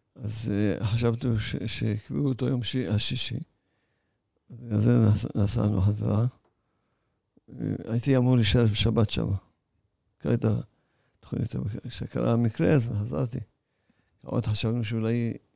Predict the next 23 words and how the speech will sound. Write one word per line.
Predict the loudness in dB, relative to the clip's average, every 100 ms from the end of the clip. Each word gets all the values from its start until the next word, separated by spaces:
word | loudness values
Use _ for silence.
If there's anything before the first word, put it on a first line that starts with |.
| _ _ _ _ _ _ _ -12
נצליח, | -10 -2 2 2 0 -4 -4
נצליח | -4 0 4 4
לקבור | 4 4
אותו | 2 2
ביום | 2 2
ש-, | 0 0
השישי. | -2 -2 -4 -2 -2 -4 _ _ _ _ _ _
שלא, | -4 0 2 0 -4
ש-, | -8 -12 _ _ _ _ _ _ _ _ _ -4
למה | 2 4
לשים | 4 2
אותו | 2 0
בפריזר? | 0 0 2 2 0 -2 -4 _ _ _ _ _ -20 -20 _ _ _ _ -6
למה | 0 4
לענות | 6 6 4 2
אותו? | -2 -2 -4 _ _ _ _ _ _ _ _ _
אבל | -2 2
לא | 4
הלך. | 4 2 -2 -16 -20 _ _ _ _ _ -20
באבו | -6 -2 0 -2
כביר | -2 0 2 2 2 -4 -12 _ _ _ _ _ _ _ -10
היה | -2 0
שם | 2 0 0 -2